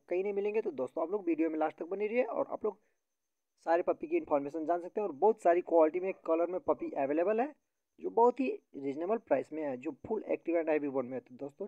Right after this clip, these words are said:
delivery की बात की जाए तो all over delivery available है, आप लोग को उसका अलग से charge देना पड़ेगा। तो दोस्तों, आप लोग देख रहे हैं black and white color standard में puppy है, total female puppy available है जो बहुत ही अच्छी अच्छी quality के दोस्तों। तो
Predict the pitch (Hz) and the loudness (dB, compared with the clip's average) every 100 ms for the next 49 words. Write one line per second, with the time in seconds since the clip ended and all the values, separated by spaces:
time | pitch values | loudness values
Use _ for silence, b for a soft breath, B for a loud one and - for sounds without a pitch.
0 | 160 127 127 156 160 190 208 247 - 147 | -8 -6 -4 -4 -6 -6 -6 -6 0 2
1 | 147 143 139 139 139 - 156 147 180 247 | 4 2 -2 -4 -4 -4 -4 -2 -2 -2
2 | 277 - _ _ _ _ _ - 156 160 | -6 -10 _ _ _ _ _ -10 -6 -6
3 | 156 - - 131 143 156 - 175 160 202 | -6 -8 -8 -8 -8 -6 -2 0 -2 -6
4 | 202 214 269 - _ _ _ _ 127 131 | -2 -2 -4 -10 _ _ _ _ -6 -6
5 | - 151 165 147 117 165 190 160 135 147 | 0 0 2 -2 0 -2 0 -2 0 0
6 | 151 139 147 151 160 170 151 143 147 143 | 0 2 2 2 -2 -2 -4 -6 -4 -4
7 | 151 156 - - 175 165 - _ - - | -6 -8 -20 -18 -14 -14 -16 _ -6 -4
8 | - 190 240 - 143 147 - 139 147 147 | -2 -4 -4 -6 -4 -6 -6 -4 -4 -6
9 | - 156 - 143 160 190 240 330 _ _ | -8 -6 -2 -2 -2 -4 -8 -10 _ _
10 | _ _ _ _ - - 143 202 - - | _ _ _ _ -20 -2 0 0 -2 -6
11 | - 147 - - 151 151 180 156 175 233 | -6 -8 -8 2 2 2 -4 -4 -4 -4
12 | 214 | -10